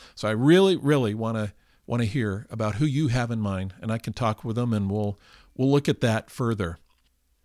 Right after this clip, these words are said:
Hey, be sure to get your Fresh Bread Devos three times a week from me. Just click the link in the show notes to sign up, or if you go to my website, click on twenty-one Day in the menu, and I'll get you started with the twenty-one Day Fresh Faith Experience.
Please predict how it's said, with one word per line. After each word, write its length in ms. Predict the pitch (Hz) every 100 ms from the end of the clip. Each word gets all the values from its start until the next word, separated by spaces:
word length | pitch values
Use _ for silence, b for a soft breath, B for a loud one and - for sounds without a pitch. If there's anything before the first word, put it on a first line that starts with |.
| -
Hey, 160 | 220 220
be 120 | 196
sure 220 | - 269
to 80 | 269
get 200 | 208 240
your 180 | 196 185
Fresh 400 | - 208 233 -
Bread 440 | 139 170 208 175
Devos 520 | 123 208 196 175 156
three 260 | - 233 269
times 340 | - 240 220
a 60 | 196
week 260 | 175 190 -
from 280 | 190 147
me. 100 | 123
Just 240 | 120 160 -
click 300 | - 226 -
the 80 | 202
link 280 | 190 196
in 80 | 180
the 80 | 151
show 240 | - 175
notes 300 | 170 170 170
to 140 | - -
sign 340 | - 160 151
up, 320 | 180 190 - B B B
or 140 | 151
if 80 | 147
you 60 | 147
go 120 | 170
to 80 | 151
my 120 | 131
website, 580 | 143 151 - 151 147 -
click 260 | 160 151
on 220 | 143 135
twenty-one 640 | - - 175 180 147 139 120
Day 380 | 139 143 147
in 120 | 131 123
the 80 |
menu, 340 | 127 139 143 143
and 80 | 123
I'll 80 |
get 260 | 127 190 -
you 60 | -
started 540 | - 208 165 123 113 B B
with 160 | - 123
the 80 | 127
twenty-one 560 | - 185 202 202 190
Day 240 | 165 160 160
Fresh 420 | - 180 180 -
Faith 400 | - 160 160 -
Experience. 840 | 147 - - 165 156 170 180 -